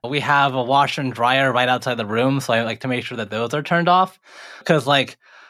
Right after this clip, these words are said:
you know, like I said, th-, th-, or, like, you can't really fix that kind of stuff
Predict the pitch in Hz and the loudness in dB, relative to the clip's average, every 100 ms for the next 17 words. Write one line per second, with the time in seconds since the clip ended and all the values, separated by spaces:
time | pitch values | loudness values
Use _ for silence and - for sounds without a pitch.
0 | _ _ _ _ _ _ _ _ _ _ | _ _ _ _ _ _ _ _ _ _
1 | _ _ - 160 135 180 202 185 202 156 | _ _ -2 2 4 4 4 4 2 0
2 | 131 160 151 165 165 156 156 135 - _ | -2 -8 -6 -4 -4 0 0 0 -4 _
3 | _ - 151 165 208 202 170 165 156 139 | _ -10 -4 0 2 2 2 2 2 -2
4 | - 139 - - _ _ 127 127 135 - | -2 -4 -4 -14 _ _ -2 0 0 0
5 | 160 160 - 165 | 0 2 2 0